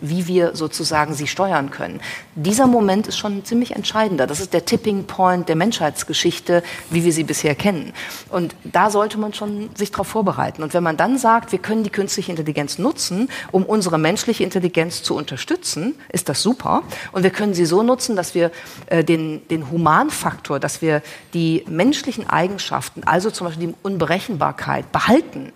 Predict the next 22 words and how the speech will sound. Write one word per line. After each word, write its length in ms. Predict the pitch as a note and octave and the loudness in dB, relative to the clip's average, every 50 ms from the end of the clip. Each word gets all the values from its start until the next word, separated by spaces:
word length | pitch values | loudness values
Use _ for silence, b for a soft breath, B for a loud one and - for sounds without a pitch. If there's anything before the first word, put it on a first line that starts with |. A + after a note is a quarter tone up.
| - _ - | -20 _ 0
um 280 | F#3+ F#3+ F#3 F3+ E3+ B B B B B _ | 2 2 2 0 -2 B B B B B _
die 140 | G3 G#3 F3 | -2 0 0
im 100 | F3+ E3+ | 0 -2
Spiel 340 | - - - A3 A#3+ D4 - | -4 -2 0 2 2 2 2
zu 220 | - - F#3 D#3+ | 0 -4 -2 2
halten, 340 | D#3 D3+ C#3 C#3+ C#3+ F3 D#3 | 4 4 4 2 0 0 2
weil 140 | D#3+ E3+ D#3 | 2 4 4
wir 80 | F3+ | 4
eben 220 | F3 F#3 D#3 D#3 C3+ | 2 2 0 0 0
gar 180 | D3+ D3 D3 | 0 2 2
nicht 180 | D3 C#3+ - - | 0 -2 -4 -6
das 200 | D3 - - C#3 | -6 -4 -2 0
wollen, 340 | C#3 G#3+ E4+ - - F3 C3+ | 0 2 0 0 -2 -4 -4
dass 180 | - C#3 - | -4 -4 0
alles 280 | - E3 D#3+ D#3 - - | 0 0 0 0 -2 -2
durchgerechnet 680 | E3+ E3 D#3+ - - D#3+ - D3 - - D#3 D3 - | -2 -4 -2 -2 -4 -4 -4 -4 -4 -8 -10 -6 -4
werden 240 | D#3 D3 C#3 - D#3 | -4 -4 -4 -6 -8
kann 260 | - - D3+ D3+ D#3+ | -4 -2 -2 -2 -2
und 140 | D3+ D3 C#3 | -4 -6 -6
vorausgesagt 800 | - - C#3+ C3+ D3 D3+ - - - C#3 C#3+ C3 C3 - - - | -4 -2 0 0 0 -2 -2 -6 -6 -4 -4 -4 -4 -4 -8 -8
werden 240 | C#3+ C#3 - C#3+ | -8 -8 -8 -10
kann, 240 | - - C#3+ D3 F#3 | -4 -2 -2 -2 -2